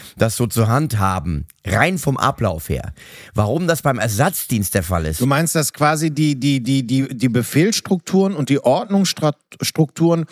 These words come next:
Speaker 2: innerhalb des militärischen Komplexes an der Stelle wichtiger sind als das, als die individuellen persönlichen Rechte?
Speaker 1: S-, s-,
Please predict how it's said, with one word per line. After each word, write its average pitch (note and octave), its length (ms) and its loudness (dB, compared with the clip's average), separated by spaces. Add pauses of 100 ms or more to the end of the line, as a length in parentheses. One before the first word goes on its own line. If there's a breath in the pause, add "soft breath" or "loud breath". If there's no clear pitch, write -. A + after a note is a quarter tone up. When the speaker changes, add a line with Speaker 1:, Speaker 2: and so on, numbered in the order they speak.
(320 loud breath)
Speaker 2:
innerhalb E3 380 4
des D3 160 0
militärischen D3 720 2
Komplexes C#3+ 680 0 (400 loud breath)
an A#2+ 180 2
der C#3+ 200 4
Stelle E3+ 460 0
wichtiger E3 540 2
sind D3 440 2 (340 soft breath)
als C3+ 260 0
das, C3+ 320 -2 (100)
als C3 220 0
die D#3 200 -8
individuellen C3+ 1200 2 (380)
persönlichen A#2 640 2
Rechte? F#2 340 0
Speaker 1:
S-, G#2+ 220 0 (160)
s-, A2 140 0